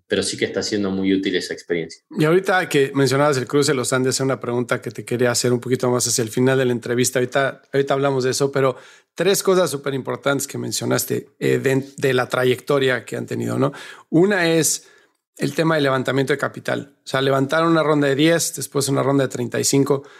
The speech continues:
Speaker 2: Tienen inversionistas como Tiger Global, como Q E D, que probablemente sean los inversionistas, a mi gusto, los mejores que hay a nivel mundial.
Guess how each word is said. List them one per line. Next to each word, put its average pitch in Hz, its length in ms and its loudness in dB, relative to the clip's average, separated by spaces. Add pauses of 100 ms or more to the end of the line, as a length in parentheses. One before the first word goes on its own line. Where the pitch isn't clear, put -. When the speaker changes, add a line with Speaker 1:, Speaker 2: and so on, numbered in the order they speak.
(260)
Speaker 2:
Tienen 165 200 2
inversionistas 139 580 0
como 135 260 -2
Tiger 135 320 0
Global, 131 400 0
como 123 240 -8
Q 139 220 0
E 135 100 2
D, 143 220 2
que 127 180 0
probablemente 131 640 -2
sean 139 220 -2
los 135 180 -2
inversionistas, 127 520 -2
a 139 80 2
mi 175 100 4
gusto, 165 320 4
los 131 160 -2
mejores 127 400 -2
que - 140 -4
hay 123 120 0
a 120 40 -4
nivel 120 220 -6
mundial. 120 340 -2